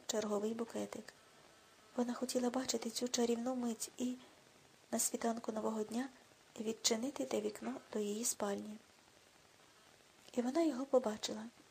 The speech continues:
бо Тадик володів неабиякою інтуїцією. Після прощання він пішов до того шмаркача, сина кухарки, звелів уранці, якомога раніше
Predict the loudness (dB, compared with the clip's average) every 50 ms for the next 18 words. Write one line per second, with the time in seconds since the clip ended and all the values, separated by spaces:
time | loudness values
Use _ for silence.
0 | -20 -20 -20 -20 -20 -20 -20 -20 -8 2 6 6 8 10 8 8 8 8 6 6
1 | 8 8 6 6 4 2 0 -2 -2 0 2 4 4 4 4 2 0 0 2 2
2 | 2 2 2 0 0 0 0 0 0 0 -2 -2 2 2 2 2 2 0 -4 -6
3 | -8 -16 -20 -20 -20 -20 -20 -20 -20 -20 -20 -20 -20 -20 -20 -20 -20 -20 -20 -20
4 | -20 -20 -6 0 4 6 6 8 8 6 6 6 4 4 6 6 6 6 6 6
5 | 2 2 2 2 2 4 4 6 6 8 8 6 6 6 6 4 2 0 2 2
6 | 0 0 2 0 0 0 0 0 0 0 0 2 4 4 6 6 4 2 2 0
7 | -2 0 2 2 2 2 2 -2 -4 -4 -2 2 4 4 6 6 4 4 2 2
8 | 2 2 2 2 2 0 0 0 -2 -8 -12 -18 -18 -18 -20 -20 -20 -8 4 8
9 | 8 8 10 8 6 6 6 6 6 6 6 6 6 6 6 6 6